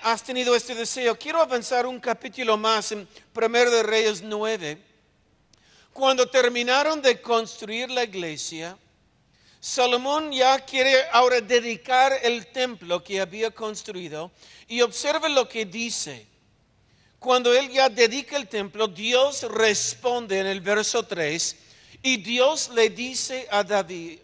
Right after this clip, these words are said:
a Salomón, "He oído tu oración y el ruego que has hecho en mi presencia.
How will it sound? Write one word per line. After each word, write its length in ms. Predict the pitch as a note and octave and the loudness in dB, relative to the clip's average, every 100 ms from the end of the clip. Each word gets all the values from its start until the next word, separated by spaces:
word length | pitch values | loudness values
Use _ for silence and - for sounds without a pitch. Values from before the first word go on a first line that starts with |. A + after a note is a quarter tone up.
| F3 | -4
a 140 | F#3+ | -2
Salomón, 760 | F#3 A3+ G#3+ G#3 E3 C#3+ D#3 - _ _ _ _ _ _ _ _ | 0 2 2 0 -6 -12 -16 -20 _ _ _ _ _ _ _ _
"He 220 | G#3+ B3 | 0 4
oído 400 | A#3 A#3+ C#4 D4 | 2 0 -6 -6
tu 260 | - B3+ A#3 | -8 -6 -2
oración 580 | G#3 G3+ - A3+ A3 A#3 | 0 0 -4 -2 -2 -2
y 80 | |
el 120 | A3 F#3+ | -4 -4
ruego 420 | G3+ G#3 G#3 A3+ | -2 0 0 -4
que 220 | - G3 | -4 -6
has 180 | F#3+ - | -4 -4
hecho 360 | G3+ G3+ A3 G3 | -6 -6 -8 -8
en 100 | F#3 | -10
mi 100 | F3+ | -12
presencia. 960 | E3 E3 - F#3 E3+ D#3 - B2 G#2+ | -10 -10 -8 -8 -10 -12 -14 -14 -20